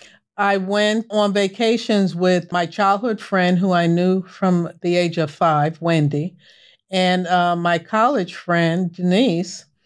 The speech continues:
and we were celebrating our birthdays. And our motto was, "If not now, when do you spend it? Go ahead and spend it." We was, we worked all this ti-,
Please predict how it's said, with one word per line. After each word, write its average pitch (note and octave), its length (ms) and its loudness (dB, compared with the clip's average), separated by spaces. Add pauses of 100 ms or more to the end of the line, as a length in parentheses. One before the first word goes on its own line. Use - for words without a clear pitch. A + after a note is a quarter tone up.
(520)
and G#3 500 0 (140)
we G#3 140 0
were G3 80 2
celebrating G#3+ 680 0
our G3+ 140 2
birthdays. F3 920 -2 (600)
And A#3+ 500 0 (760)
our C#4 160 2
motto D4 500 0
was, A#3 360 0
"If B3+ 200 0
not C#4 280 0 (320)
now, E4 400 2
when D#4 520 -2 (220)
do C4 80 -2
you D4+ 140 2
spend F#4+ 480 -2
it? D3 240 -6 (560)
Go C#4 60 0
ahead A#4 260 0
and A#4+ 80 -2
spend A4 380 -2
it." B3+ 100 0
We D4 120 2
was, B3 380 -4 (260)
we C#4+ 120 0
worked D4 360 0
all C#4 220 0
this C4 240 -8
ti-, C#4+ 120 -4